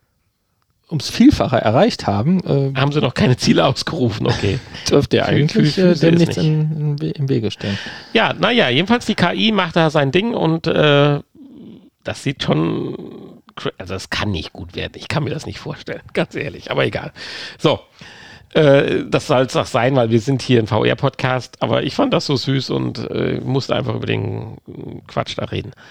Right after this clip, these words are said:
Speaker 2: Ja, haben wir's geschafft. Wir sind jetzt schon drüber und machen dann jetzt noch eine Pause. Ich meine, die müsst ihr jetzt nicht mitmachen, liebe Zuhörer. Und sprechen dann über Social.
Speaker 1: Ja, aber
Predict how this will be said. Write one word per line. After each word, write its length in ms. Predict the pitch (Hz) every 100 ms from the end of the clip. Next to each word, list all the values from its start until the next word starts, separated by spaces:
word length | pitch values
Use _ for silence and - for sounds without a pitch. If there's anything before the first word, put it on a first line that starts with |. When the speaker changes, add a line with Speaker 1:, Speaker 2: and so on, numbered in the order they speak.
| - - _ _ _ _ _ _ _ _ _ _ _ _ _ _ _ _ _ _ _
Speaker 2:
Ja, 320 | 277 139 90 - - - - _ _ _ _ _
haben 120 | 143 170
wir's 140 | 170
geschafft. 480 | 139 - 208 - -
Wir 100 | 139
sind 160 | 143 147
jetzt 220 | 180 -
schon 180 | 233 175
drüber 460 | 156 190 294 294 -
und 160 | - 151
machen 260 | 180 196
dann 140 | 170 220
jetzt 200 | 214 -
noch 60 |
eine 100 | 170
Pause. 400 | 143 120 160 226
Ich 80 | 247
meine, 120 | 131
die 100 | 131
müsst 200 | 127 131
ihr 160 | 135 147
jetzt 160 | 131 -
nicht 160 | -
mitmachen, 420 | 117 107 107 135
liebe 260 | 117 110 113
Zuhörer. 480 | - 117 113 123 190 - - - - - -
Und 140 | 147 131
sprechen 300 | 160 156 156
dann 240 | 135 214
über 420 | 240 175 170 165 160
Social. 540 | 151 135 120 92 - - - - - -
Speaker 1:
Ja, 320 | - 135 110 92 - _ _
aber 460 | 139 135 127 123